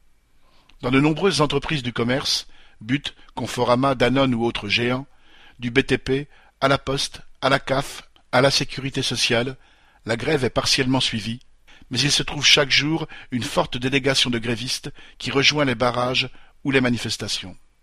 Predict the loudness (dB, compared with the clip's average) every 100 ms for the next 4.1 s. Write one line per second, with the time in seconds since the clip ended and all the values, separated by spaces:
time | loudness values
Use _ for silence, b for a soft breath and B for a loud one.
0 | _ _ -20 _ -20 _ _ _ b b
1 | b b -2 4 4 4 2 2 0 -2
2 | -4 -4 -4 -6 B B B B 0 2
3 | 2 2 2 2 2 0 -2 -4 -2 -2
4 | -2